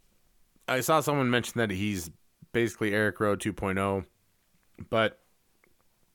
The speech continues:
he is, uh, kind of an under-the-radar special for the University of Utah. He's six three, one eighty-five, runs a four four eight forty, so he's got some speed.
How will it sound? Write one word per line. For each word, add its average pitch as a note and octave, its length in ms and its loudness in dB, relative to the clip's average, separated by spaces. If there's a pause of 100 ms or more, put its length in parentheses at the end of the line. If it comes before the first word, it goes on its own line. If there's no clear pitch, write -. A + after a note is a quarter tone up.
(300)
he A#2+ 280 0
is, B2 440 2
uh, G#2 400 2 (600)
kind B2+ 240 2
of D#3 80 2
an D3+ 120 2
under-the-radar B2+ 720 4
special G#2+ 440 0
for - 160 -6
the G2 100 -4
University G2+ 520 0
of F#2 80 -2
Utah. F#2+ 380 0
He's F#2 160 -4
six - 240 -4
three, B2 160 0
one A2+ 160 2
eighty-five, F#2 720 2 (360)
runs G#2 160 -4
a F#2+ 60 -2
four A#2 300 0
four A#2 240 2
eight A2 180 0
forty, F#2 400 -2
so F#2+ 200 -4
he's F#2 120 -4
got B2 240 2
some B2+ 160 -4
speed. G2+ 480 -2